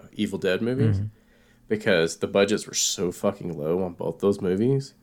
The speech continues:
Speaker 1: and they made it fucking work into being, like, the biggest cult classics they,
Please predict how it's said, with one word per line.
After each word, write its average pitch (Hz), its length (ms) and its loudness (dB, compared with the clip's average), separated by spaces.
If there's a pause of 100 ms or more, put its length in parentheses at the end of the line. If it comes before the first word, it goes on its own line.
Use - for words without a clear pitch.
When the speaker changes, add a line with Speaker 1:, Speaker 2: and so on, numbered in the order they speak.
(380)
Speaker 1:
and 98 160 0
they 92 140 4
made 85 340 0
it - 140 -2
fucking 85 500 -8
work 87 460 2
into 98 240 -6
being, 80 380 -8
like, 82 260 -10
the - 100 -4
biggest 92 560 0
cult - 340 0
classics - 580 -2
they, - 180 -12